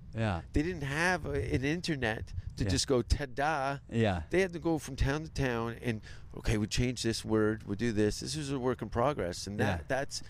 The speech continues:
Speaker 2: a movie, is an hour, stand-up. It's that, it's a cycle, a twelve-month cycle.
Speaker 1: Yeah. And were you an only child?
Speaker 2: No. I have a, a younger sister, four years younger,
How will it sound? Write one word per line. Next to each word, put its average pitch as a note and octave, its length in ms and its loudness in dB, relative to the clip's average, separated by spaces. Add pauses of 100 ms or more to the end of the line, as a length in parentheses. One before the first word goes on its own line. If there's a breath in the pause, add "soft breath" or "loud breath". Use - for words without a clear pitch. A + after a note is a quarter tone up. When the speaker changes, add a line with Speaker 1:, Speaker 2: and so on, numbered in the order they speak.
(180 loud breath)
Speaker 2:
a A2 80 -4
movie, B2 380 0
is A2+ 120 -2
an G#2+ 120 -4
hour, F#2 360 0
stand-up. F#2 520 -4 (480 loud breath)
It's - 220 -2
that, A2 380 0 (320)
it's - 180 -4
a A#2 60 -2
cycle, G#2 520 0
a - 20 -6
twelve-month F2+ 440 -2
cycle. G2+ 220 4
Speaker 1:
Yeah. G2 240 4
And A#2+ 100 4
were C#3+ 80 4
you C#3+ 100 4
an C3+ 60 2
only B2+ 200 2
child? C3 340 0 (480)
Speaker 2:
No. A2 400 -2
I G#2+ 100 -4
have A#2 140 0
a, G#2 120 -2
a A2 160 4
younger G#2+ 640 0 (220)
sister, C#3 380 -6
four A#2+ 240 -2
years G#2+ 240 -2
younger, A#2+ 360 -4